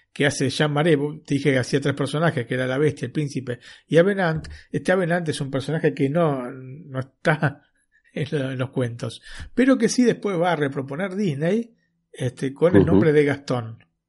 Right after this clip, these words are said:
Speaker 1: ¿no es cierto?
Speaker 2: Ujú.
Speaker 1: Este Avenant
Speaker 2: Sí.
Speaker 1: es Gastón y es idéntico a Gastón. Son dos, este, gotas de agua, son idénticos, idénticos, idénticos. O sea, no solo está inspirado, sino que el dibujo está inspirado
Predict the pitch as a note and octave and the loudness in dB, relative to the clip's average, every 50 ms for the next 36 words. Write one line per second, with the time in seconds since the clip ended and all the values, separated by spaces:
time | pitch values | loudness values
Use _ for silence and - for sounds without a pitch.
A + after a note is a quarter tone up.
0 | _ _ - B2 A#2 - C#3+ D3 D3 G2 F2 - - F#2+ - _ - - E3 - | _ _ -18 -14 -10 -8 -4 2 2 2 4 4 2 0 0 _ -6 -6 -2 0
1 | - G#3+ G#3 G#3+ G#3+ A3+ F#3 D#3 - - - F3 E3 - E3 C#3+ - - C3+ B2 | 2 2 2 4 4 6 6 6 4 2 -2 -4 -2 -2 -4 -4 -4 -6 -8 -8
2 | A#2+ - - - - - - - _ - D#4+ C4 A3+ G#3+ - - _ _ _ _ | -8 -12 -16 -20 -20 -20 -20 -20 _ -8 -2 2 2 2 0 -2 _ _ _ _
3 | _ _ _ - F3 E3 E3+ B3 A#3+ D#3+ C#3 B2 B2 C#3 B2+ - C3 A#2 A2 - | _ _ _ -2 0 4 6 6 6 6 2 -4 -4 -6 -6 -6 -6 -8 -10 -12
4 | _ _ - - C#3+ C#3 C3 B2 - - C3 A#2 A2+ A#2 - _ _ _ _ _ | _ _ -6 -2 0 0 0 0 -4 -6 -8 -8 -8 -10 -16 _ _ _ _ _
5 | _ _ _ _ _ _ _ - - - C3 C3 D3 - - - _ _ _ _ | _ _ _ _ _ _ _ -14 -8 -6 -6 -6 -6 -8 -12 -18 _ _ _ _
6 | - D3+ C3+ D3+ F3 E3+ - - - - _ _ - - - - D3 C3+ B2 A#2 | -10 0 4 4 4 4 2 -8 -14 -16 _ _ -20 -10 -4 -2 0 0 0 -2
7 | - - C3+ B2 B2 B2+ B2+ D3 D#3+ D#3 - C#3 B2+ B2+ A2+ A#2 B2+ - G#3 A3 | -2 -2 -2 -2 -2 0 2 2 2 2 0 -4 -6 -6 -8 -10 -10 -10 -10 -12
8 | - - E4 A3 E3+ D#3+ D3 C3 C3 C#3 D#3 D3 C3 - C3+ C3 C3 C#3 - - | -8 -6 -4 -2 0 -2 -2 -2 -4 -6 -8 -8 -8 -8 -8 -10 -10 -12 -14 -14
9 | - - - A2+ G#2 G#2 G#2 - - D3+ - _ _ - - - - - - - | -14 -12 -12 -12 -12 -12 -16 -18 -20 -20 -20 _ _ -16 -14 -12 -10 -12 -12 -14
10 | - - - - - _ - - C#3 C#3+ C#3+ - - - D#3 D#3 F3 E3+ - G3 | -16 -18 -20 -20 -20 _ 0 2 2 2 2 0 -2 -2 0 0 2 6 6 4
11 | F3 F3 - F3+ E3 - - D#3+ F3 F#3+ G3+ G#3 F3+ - - D3 E3 E3+ D3+ - | 6 6 4 2 4 4 2 4 6 6 6 6 6 4 2 2 2 2 2 2
12 | - D3+ C#3+ C#3+ C#3+ C#3+ D3+ D#3 G#3 A#3 - - D#3 D3 C#3 D3 C#3+ - - E3+ | 2 4 4 4 4 4 4 4 4 4 4 4 4 4 4 2 -2 0 0 0
13 | D#3+ - D3+ C#3 D#3+ D#3+ D#3+ E3+ E3+ E3+ | 2 2 2 4 4 6 6 6 4 4